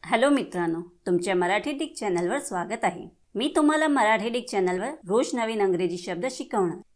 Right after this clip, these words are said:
तर चला, समय नष्ट न करता आजच्या व्हिडिओमध्ये शिकूया इंग्रजी शब्द. डेकेड्स.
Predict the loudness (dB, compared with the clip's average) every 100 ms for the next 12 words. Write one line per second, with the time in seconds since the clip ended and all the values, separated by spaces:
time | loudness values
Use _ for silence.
0 | 0 2 4 4 4 2 -8 -4 0 4
1 | 4 4 2 0 -2 -2 0 0 0 -2
2 | -4 -2 -2 0 0 -2 -4 -8 -6 -4
3 | 0 0 2 0 -4 -6 -8 -4 -4 -4
4 | -10 _ _ _ _ _ _ _ 2 4
5 | 6 4 -2 -4 -14